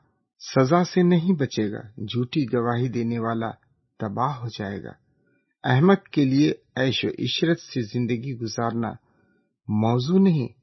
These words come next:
لیکن غلام کی حکمرانوں پر حکومت کہیں زیادہ غیر مناسب ہے۔ انسان کی حکمت اسے تحمل سکھاتی ہے اور دوسروں کے جرائم سے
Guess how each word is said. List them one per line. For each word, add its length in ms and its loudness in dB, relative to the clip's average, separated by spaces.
لیکن 460 0
غلام 540 2
کی 260 -6
حکمرانوں 640 -2
پر 200 -4
حکومت 560 -6
کہیں 260 4
زیادہ 340 0
غیر 340 -2
مناسب 440 -6
ہے۔ 280 -16
انسان 540 6
کی 180 -2
حکمت 480 0
اسے 260 -4
تحمل 540 -2
سکھاتی 640 -6
ہے 80 -10
اور 320 2
دوسروں 500 2
کے 160 -2
جرائم 460 0
سے 340 -2